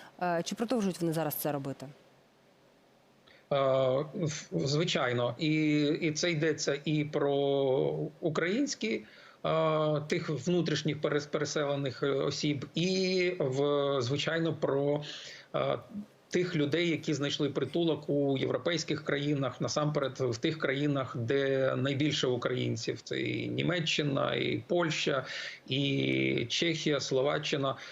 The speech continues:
Speaker 2: А, тобто придумуються якісь історії про те, що українці торгують наркотиками, е, створюють якісь банди.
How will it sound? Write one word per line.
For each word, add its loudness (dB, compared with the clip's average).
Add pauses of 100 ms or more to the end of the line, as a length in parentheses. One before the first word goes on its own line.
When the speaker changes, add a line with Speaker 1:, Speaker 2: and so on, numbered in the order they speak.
(260)
Speaker 2:
А, 2
тобто -2
придумуються 2
якісь 0
історії 2
про 2
те, -2
що 0
українці 0
торгують 2
наркотиками, 0 (400)
е, 2
створюють 0
якісь 0
банди. 2